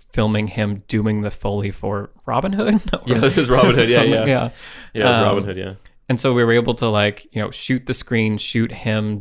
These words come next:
Speaker 1: doing the things, cut it together, line it up, and it, it's kind of this more, like, involved, you know, going between an interview, him talking about what he's doing, and then lots of split screens of seeing it. So I feel like it's, it's one of those that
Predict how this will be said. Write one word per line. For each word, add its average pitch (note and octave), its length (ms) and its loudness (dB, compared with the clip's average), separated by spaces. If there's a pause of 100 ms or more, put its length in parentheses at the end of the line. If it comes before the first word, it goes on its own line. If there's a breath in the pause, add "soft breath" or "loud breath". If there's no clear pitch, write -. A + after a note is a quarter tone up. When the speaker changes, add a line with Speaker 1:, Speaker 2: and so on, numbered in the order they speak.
Speaker 1:
doing A2 340 -2
the G#2 100 -10
things, G#2 540 -4 (380)
cut - 180 -8
it - 100 -12
together, G#2+ 380 0
line G#2+ 280 -2
it G#2+ 100 -2
up, G2+ 300 -4 (520 soft breath)
and G#2+ 100 -2
it, A2 220 -2
it's G#2 160 -6
kind A2 240 -2
of G#2+ 80 -4
this G2+ 300 -6
more, G#2+ 360 -2 (520)
like, A2 300 -8
involved, A2 840 -2 (760)
you B2+ 100 -6
know, G#2+ 100 -6
going G#2+ 300 -2
between A#2+ 380 0
an A#2 80 0
interview, A2+ 340 0
him G#2+ 140 -4
talking G#2+ 360 -4
about G#2+ 160 -2
what G#2+ 100 -4
he's G#2 100 -6
doing, G#2 320 -2
and G#2 100 -6
then G2+ 160 -6
lots G2+ 260 -6
of A2 80 -10
split - 280 -6
screens A2 300 -6
of F#2+ 120 -10
seeing G#2+ 360 -4
it. G2+ 200 -6 (340 loud breath)
So B2 140 -2
I A#2+ 40 -2
feel B2 100 2
like A#2+ 140 2
it's, - 180 -4
it's A2+ 140 -4
one B2+ 120 2
of B2 80 2
those A2 360 2
that - 360 -4